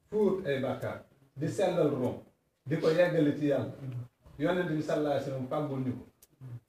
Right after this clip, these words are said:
Nañ ci jàpp te bàyyi xel Yàlla. Te xool li ñuy tere, di ko daw lu ñu mën. Ci suñu wéet ak suñu wéet la.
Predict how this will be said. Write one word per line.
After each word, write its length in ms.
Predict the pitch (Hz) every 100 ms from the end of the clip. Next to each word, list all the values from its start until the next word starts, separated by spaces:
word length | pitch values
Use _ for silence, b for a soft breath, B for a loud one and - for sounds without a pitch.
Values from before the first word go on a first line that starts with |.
| -
Nañ 240 | 131 151
ci 80 | 147 135
jàpp 260 | 135 -
te 80 | -
bàyyi 300 | 127 127 117 -
xel 180 | 117 113
Yàlla. 400 | 113 101 - - - _ 123 120 120 - _ _
Te 200 | 143 143
xool 260 | 147 135 127
li 140 | 147
ñuy 180 | 180 165
tere, 320 | 160 151 - 127
di 100 | 127
ko 100 | 135
daw 220 | 135 139
lu 80 | 175
ñu 80 | 180
mën. 160 | 127 - - 151 - - 131 123
Ci 80 | 120
suñu 280 | 151 147 135
wéet 240 | 147 175 - -
ak 140 | 160 -
suñu 200 | 151 135
wéet 200 | 131 143
la. 80 | 127